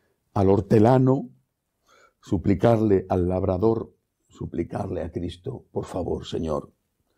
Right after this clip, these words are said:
cuida mi tierra, cuídame, te necesito. Van creciendo las zarzas,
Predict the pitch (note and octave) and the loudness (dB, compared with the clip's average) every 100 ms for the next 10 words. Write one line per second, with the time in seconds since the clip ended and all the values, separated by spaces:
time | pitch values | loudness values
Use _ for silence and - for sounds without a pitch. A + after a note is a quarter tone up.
0 | _ _ _ _ - G2 - - - D#2 | _ _ _ _ 0 0 -2 -6 -6 -6
1 | D#2+ D#2 - - D#2+ E2+ - - _ _ | -6 -10 -4 -4 -4 -8 -10 -14 _ _
2 | _ _ _ _ _ _ - A2 F#2 F#2+ | _ _ _ _ _ _ 0 2 2 0
3 | - - - - _ _ _ _ _ _ | -2 -6 -6 -10 _ _ _ _ _ _
4 | _ _ _ _ _ _ _ A2 C3 D#3 | _ _ _ _ _ _ _ 2 4 4
5 | D3 D3 A#2+ G2 F2+ F2 F2 - F#2 F2 | 4 4 4 6 6 4 2 2 2 2
6 | G2 F#2+ - - - - | -4 -6 -10 -20 -20 -20